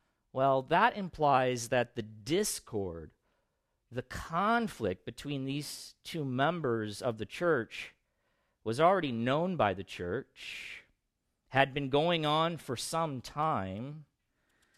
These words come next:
and no doubt posed a real threat to the unity of the church as a whole. And the unity of the church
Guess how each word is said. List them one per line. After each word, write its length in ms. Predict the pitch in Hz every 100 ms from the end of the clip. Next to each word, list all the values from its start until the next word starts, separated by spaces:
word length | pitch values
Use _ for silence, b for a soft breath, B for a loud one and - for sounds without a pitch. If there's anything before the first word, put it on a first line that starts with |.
| b b b b b b b -
and 400 | 190 202 175 175
no 180 | 180 220
doubt 440 | 143 113 131 - _ _ _ _ - - -
posed 520 | 165 165 160 135 -
a 520 | 143 135 131 127 123
real 260 | 110 156 156
threat 640 | - - 156 170 131 - - _ _ _ _ _ _ _ -
to 140 | 139
the 100 | 127
unity 640 | 117 139 165 175 - 151 127
of 240 | 113 104
the 100 | 110
church 540 | - 170 151 110 - -
as 180 | 107 98
a 60 |
whole. 580 | - - 131 107 85 73 _ _ _ _ _ _ _ _ _ _ _ _ _ _ _ _ - 123
And 140 | 135
the 60 | 143
unity 360 | 233 247 180
of 80 | 139
the 80 | 120
church 720 | - 226 226 117 - -